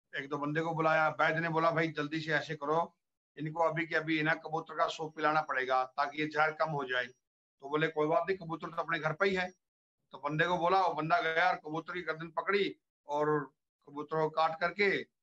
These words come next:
और उबाल करके सूप पिला दिया गया। तो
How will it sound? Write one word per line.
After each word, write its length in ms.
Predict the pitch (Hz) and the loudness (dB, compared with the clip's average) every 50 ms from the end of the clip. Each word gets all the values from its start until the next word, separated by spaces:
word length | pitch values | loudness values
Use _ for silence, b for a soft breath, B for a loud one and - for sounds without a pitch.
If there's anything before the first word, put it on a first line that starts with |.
| _ _ _ _ _ _ _ | _ _ _ _ _ _ _
और 120 | - 127 135 | -10 -8 -8
उबाल 320 | 139 135 147 151 156 160 | -4 0 2 2 2 2
करके 240 | 156 156 151 151 160 | 0 -2 -2 -4 -4
सूप 300 | 156 - - 170 165 - | -6 -6 -8 -10 -6 -2
पिला 180 | 190 190 196 196 | 2 2 2 2
दिया 220 | 180 160 156 143 | 2 0 -2 -2
गया। 160 | 127 123 131 - _ _ _ _ _ _ _ _ _ _ _ _ _ _ _ _ - | -2 -6 -12 -16 _ _ _ _ _ _ _ _ _ _ _ _ _ _ _ _ -10
तो 100 | 147 | -6